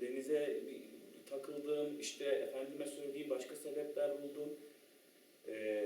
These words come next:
ve bunu yapanın kendi içindeki olduğunu ve içindekini de gördüm. E, şu an onun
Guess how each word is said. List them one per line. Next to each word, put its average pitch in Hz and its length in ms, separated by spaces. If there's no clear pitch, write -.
ve 160 200
bunu 156 180
yapanın 170 640
kendi 151 320
içindeki 147 960
olduğunu 120 540
ve - 100
içindekini 135 580
de 127 100
gördüm. 85 180
E, 104 280
şu 151 220
an 147 240
onun 147 360